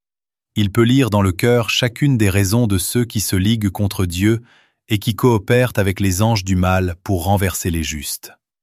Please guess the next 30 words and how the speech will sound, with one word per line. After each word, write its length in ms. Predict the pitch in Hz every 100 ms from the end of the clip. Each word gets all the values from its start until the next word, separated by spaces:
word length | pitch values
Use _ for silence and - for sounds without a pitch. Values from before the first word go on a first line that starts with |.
| _ _ _ _ _ _ _ _ _
Toutes 240 | - 165 143
les 100 | 120
forces 420 | - 143 - 113
des 260 | 101 92
anges 240 | 113 117 92
du 100 | 92
mal 320 | 98 113 107
jointes 420 | 87 104 120 104
aux 220 | 92 80
hommes 220 | 101 113 101
qui 160 | -
font 220 | 92 101
le 100 | 92
mal 440 | 85 90 104 107 98 _ _ _ -
entrent 300 | 120 131 -
en 120 | 107
action 420 | 98 - - 127
pour 200 | - 107
faire 240 | - 107 92
disparaître 640 | 101 - 104 101 113 -
la 120 | 92
vérité 580 | 87 92 90 - 98 98 _ _ _ -
et 100 | 104
la 100 | 98
liberté 460 | 113 110 101 -
de 80 | 110
croire 400 | 95 - 95 90
à 40 | 92
la 100 | 87
vérité. 600 | 92 87 80 - 76